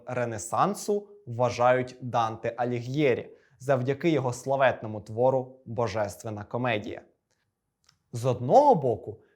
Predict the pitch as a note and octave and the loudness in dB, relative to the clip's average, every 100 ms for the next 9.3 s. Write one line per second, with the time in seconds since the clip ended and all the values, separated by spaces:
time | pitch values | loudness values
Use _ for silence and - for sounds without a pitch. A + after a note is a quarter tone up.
0 | _ - C4+ D4 G3 D#3 F#3+ F#3 D3+ C3 | _ 0 2 4 6 6 6 2 0 -2
1 | G#2+ C#3 D3 C#3+ C#3+ B2+ A#2+ - C3+ - | -2 -2 -2 -2 -2 -2 -6 -6 -10 -6
2 | G3+ G3+ C3+ G#2+ A2+ - A2+ - A2 G2+ | 2 4 4 2 -10 -12 -12 -6 -6 -6
3 | - _ _ - E3+ B2+ A#2 A#2+ A#2+ B2 | -12 _ _ -6 -4 -2 0 6 6 6
4 | C#3+ C#3+ B2+ - - G#2+ A2 G#2+ - A2+ | 0 0 -2 -6 -10 -10 -8 -10 -6 -6
5 | - - _ _ _ _ _ _ - C#3+ | -8 -20 _ _ _ _ _ _ -8 -8
6 | - A2+ B2+ G3+ F3+ - B2 C3+ C#3+ D#3 | -6 -2 2 4 2 -4 -6 -6 -6 -6
7 | D3+ D#3 C3+ C3+ C3 D3 C#3+ C3+ B2+ A#2+ | -6 -6 -6 -6 -4 -4 -4 -6 -6 -6
8 | E3+ E3 D#3+ C3 B2 B2 C#3 C3 - D#3+ | -6 -6 -6 -4 -6 -8 -10 -10 -8 -8
9 | - G#2 | -6 -10